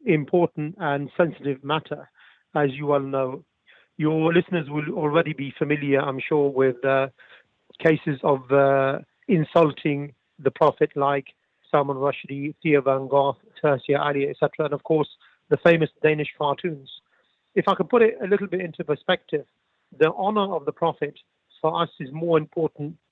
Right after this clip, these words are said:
than ourselves and even our own parents. I suppose recently you could make a similitude with Will Smith, you know, for someone merely talking about his wife's hair. I think, uh, she suffers from alopecia. He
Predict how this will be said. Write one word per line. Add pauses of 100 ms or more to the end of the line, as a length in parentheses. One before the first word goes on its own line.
than
ourselves (120)
and
even
our
own
parents. (580)
I
suppose
recently
you
could
make
a
similitude
with (220)
Will
Smith, (500)
you
know,
for
someone
merely
talking
about
his
wife's (100)
hair. (600)
I
think,
uh,
she
suffers
from
alopecia. (460)
He